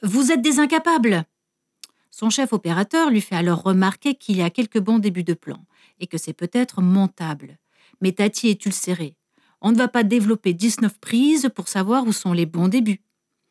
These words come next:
En effet, à l'époque, on ne développait que les prises cerclées, car la pellicule argentique coûtait très cher.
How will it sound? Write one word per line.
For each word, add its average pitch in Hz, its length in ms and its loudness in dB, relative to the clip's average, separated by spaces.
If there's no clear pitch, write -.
En 170 140 -4
effet, 247 540 0
à 175 100 0
l'époque, 233 600 -4
on 208 120 2
ne 185 100 2
développait 202 580 -2
que 208 120 -2
les 185 120 0
prises 185 320 -4
cerclées, 247 500 -8
car 170 160 -6
la 165 100 -4
pellicule 202 500 -2
argentique 160 680 -8
coûtait 196 260 -2
très - 200 -10
cher. - 420 -20